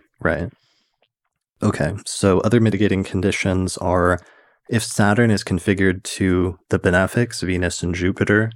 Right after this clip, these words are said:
um, in different ways, especially close degree-based aspects, especially if it's being overcome by,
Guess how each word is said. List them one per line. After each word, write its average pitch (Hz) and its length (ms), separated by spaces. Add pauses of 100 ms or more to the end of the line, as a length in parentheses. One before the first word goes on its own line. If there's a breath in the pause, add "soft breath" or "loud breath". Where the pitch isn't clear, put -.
(520 soft breath)
um, 90 500
in 95 180
different 90 340
ways, 92 300
especially - 420
close - 280
degree-based 113 560
aspects, 95 800
especially - 420
if 85 100
it's 87 140
being 92 200
overcome 90 640
by, 85 420